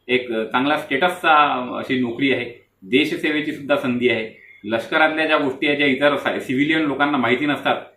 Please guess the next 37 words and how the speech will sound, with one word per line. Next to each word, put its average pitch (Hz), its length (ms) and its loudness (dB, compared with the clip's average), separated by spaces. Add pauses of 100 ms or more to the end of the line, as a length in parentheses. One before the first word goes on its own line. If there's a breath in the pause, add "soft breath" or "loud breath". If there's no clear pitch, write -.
(140)
त्यासुद्धा 131 440 0
त्याला, 123 300 4
अ, 104 440 0
ते 123 60 2
क्षेत्र 117 340 -4
अनुभवता 113 460 0
येऊ 113 100 0
शकते, 113 280 -6
ते 117 40 -2
पाहता 90 340 -2
येऊ 113 120 0
शकते. 113 480 -10 (320)
तर 139 140 2 (180)
असं 135 200 -4
हे 151 200 0
एक, 131 440 -2
अ, 110 260 -2
नवीन 117 440 -2
क्षेत्र 127 320 -4
आहे, 113 160 -2
नवीन 156 300 0
नाही 175 180 2
म्हणता 139 220 -2
येणार, 135 220 0 (320)
पण 135 100 -4
असं 143 160 -4
एक 160 180 -4
चांगलं 131 260 2
क्षेत्र 151 280 -4
आहे 127 200 2
की - 480 -4
या, 117 220 2
याकडे 117 420 0
सुद्धा 139 260 -4
विद्यार्थ्यांनी 123 540 0
पाहायला 98 300 0
हवं. 85 200 -4